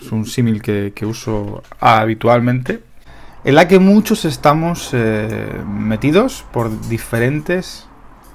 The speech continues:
y diversas circunstancias. Esa rueda económica que nos lleva a necesitar,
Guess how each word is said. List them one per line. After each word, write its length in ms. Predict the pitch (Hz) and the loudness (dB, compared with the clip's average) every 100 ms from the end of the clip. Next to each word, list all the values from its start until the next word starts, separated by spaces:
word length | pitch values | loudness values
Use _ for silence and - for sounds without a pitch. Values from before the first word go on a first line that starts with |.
| - - | -20 -10
y 80 | 135 | -2
diversas 460 | 120 117 123 143 127 | 0 2 0 -4 -10
circunstancias. 720 | 113 - 107 110 - - - - - - - - - - - - - - - - - - | -12 -10 -10 -10 -12 -18 -20 -20 -20 -20 -20 -20 -20 -20 -20 -20 -20 -20 -20 -20 -20 -16
Esa 220 | 131 131 131 | -8 -2 2
rueda 240 | 139 139 | 4 4
económica 540 | 135 139 160 165 175 | 2 0 0 0 -2
que 100 | 170 | -2
nos 180 | 117 110 | -2 0
lleva 360 | 117 127 147 - - - - - - - - | 2 2 2 -4 -18 -20 -20 -20 -20 -20 0
a 120 | 139 | 2
necesitar, 640 | 151 127 135 117 120 151 | 2 2 -2 0 0 0